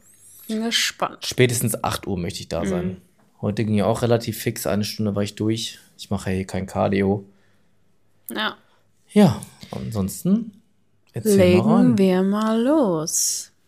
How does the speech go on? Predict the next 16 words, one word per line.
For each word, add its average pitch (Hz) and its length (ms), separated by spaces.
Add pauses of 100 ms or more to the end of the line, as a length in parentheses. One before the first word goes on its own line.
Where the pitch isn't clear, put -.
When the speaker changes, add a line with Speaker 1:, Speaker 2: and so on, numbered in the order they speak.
(160)
Speaker 1:
Ja, 190 320
ich - 320
würd 180 240
sagen, 190 240
wir 185 80
fangen 185 300
an 185 360
mit 185 380 (580)
der 185 360
Anreise 220 1040
in 240 80
den 233 200
Urlaub. 233 560 (420)
Das 180 300
Speaker 2:
Ja. - 40
Speaker 1:
ging 214 340